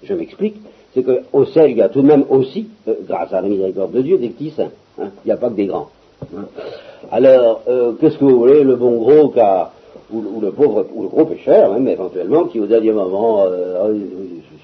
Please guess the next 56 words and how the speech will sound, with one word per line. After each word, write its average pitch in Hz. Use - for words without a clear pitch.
il, 87
il 78
se -
convertit, 87
il 92
demande 82
pardon, 107
euh, 92
bon, 101
il 113
entre 110
au 107
ciel, 127
il 104
peut 107
recevoir 104
un 104
degré 104
de -
charité 101
formidable, 127
mais 127
enfin, 123
c'est -
pas 117
garanti, 110
quoi. 82
Alors, 117
je 113
peux 127
très 117
bien 120
qu'au 90
ciel, 160
il 107
est 113
normal 101
de 185
penser 143
qu'au 95
ciel, 160
il 104
y 101
a, 139
euh, 117
des 104
gens 143
qui 151
aiment 123
Dieu, 113
euh, 135
moins 110
que 170
d'autres, 320
enfin, 85
euh, 90